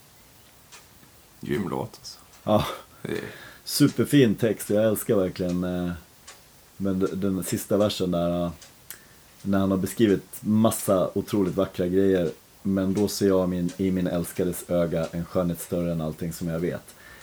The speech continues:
Speaker 2: Det brukar jag försöka suga så mycket, så mycket som möjligt på när jag sjunger den själv.
Speaker 1: Mm.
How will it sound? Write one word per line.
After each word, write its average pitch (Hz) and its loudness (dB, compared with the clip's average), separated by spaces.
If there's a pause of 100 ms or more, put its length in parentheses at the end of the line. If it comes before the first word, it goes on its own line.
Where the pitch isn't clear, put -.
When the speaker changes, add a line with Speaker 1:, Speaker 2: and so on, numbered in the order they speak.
(280)
Speaker 2:
Det 113 6
brukar 101 2
jag 90 -2
försöka 98 -2
suga 101 0
så 110 -6
mycket, 117 0
så 95 -4
mycket 95 -2
som 98 -2
möjligt 95 2
på 95 0
när 92 -2
jag - -6
sjunger 98 4
den 92 0
själv. 104 4
Speaker 1:
Mm. 120 6